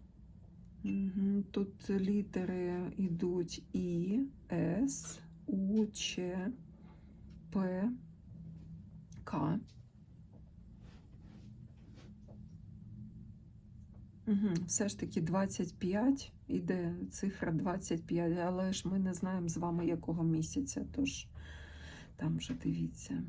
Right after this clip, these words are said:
Двадцять п'яте, воно як, м, е, це не, м, мені воно не йде як дата переїзду там, або там поїздки якоїсь. Це як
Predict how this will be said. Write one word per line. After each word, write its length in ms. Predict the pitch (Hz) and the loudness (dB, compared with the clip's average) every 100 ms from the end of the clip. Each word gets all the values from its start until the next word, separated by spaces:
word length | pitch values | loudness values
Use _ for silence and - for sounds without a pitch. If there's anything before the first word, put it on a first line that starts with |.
| - - | -6 -8
Двадцять 540 | 196 180 190 185 - - | -4 -2 -2 -4 -6 -8
п'яте, 720 | - 180 190 190 180 180 180 | -2 0 0 0 -2 -2 -2
воно 260 | 190 190 196 | 2 4 4
як, 360 | 190 180 - - | 4 0 -4 -4
м, 220 | 185 180 - - - - - - - - - - - | -2 -2 -6 -16 -12 -12 -12 -14 -12 -12 -14 -12 -4
е, 260 | 175 180 185 | 0 0 0
це 280 | - 208 | 4 6
не, 140 | 208 196 | 6 6
м, 1040 | 175 - - 196 190 185 185 190 180 185 | 4 2 6 8 8 8 8 6 6 6
мені 260 | 196 202 247 | 8 10 10
воно 280 | 247 208 208 | 10 8 6
не 140 | 202 | 4
йде 280 | 185 165 220 | 4 4 6
як 260 | 214 180 | 4 4
дата 440 | 160 165 196 - 170 | 2 4 2 2 -2
переїзду 880 | - 185 175 175 185 185 160 170 160 | 0 0 2 2 4 4 4 2 2
там, 520 | 170 165 160 165 - | 2 2 4 2 2
або 500 | 170 170 170 175 175 | 0 2 2 2 0
там 360 | 170 165 165 190 196 202 | 0 0 2 2 0 0
поїздки 580 | - 180 185 175 - - | 0 2 4 2 0 4
якоїсь. 460 | 160 160 160 165 - - - - 240 | 4 6 4 4 0 -10 -8 -8 -8
Це 300 | - 214 214 | 0 4 6
як 320 | 202 196 - | 6 2 -2